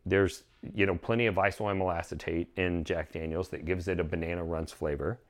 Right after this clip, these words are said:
It's got that good vanilla characteristic because it is aged in new charred oak containers as the barrel, or as the bourbon regulations dictate.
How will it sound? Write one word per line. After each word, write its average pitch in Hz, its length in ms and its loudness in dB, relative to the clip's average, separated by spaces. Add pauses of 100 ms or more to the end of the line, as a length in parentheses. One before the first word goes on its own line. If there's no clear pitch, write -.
(680)
It's 104 160 0
got 117 220 8
that 101 180 6
good 113 180 10
vanilla 101 400 6
characteristic 87 720 2
because 92 200 0
it 92 100 2
is 127 340 2
aged 98 300 4
in 95 100 2
new 87 140 2
charred 92 280 2
oak 87 240 0 (640)
containers 101 580 4
as 87 180 0
the 104 100 -2
barrel, 92 500 4
or 98 160 6
as 98 200 4
the 107 100 2
bourbon 98 300 4
regulations 90 760 2
dictate. 82 640 0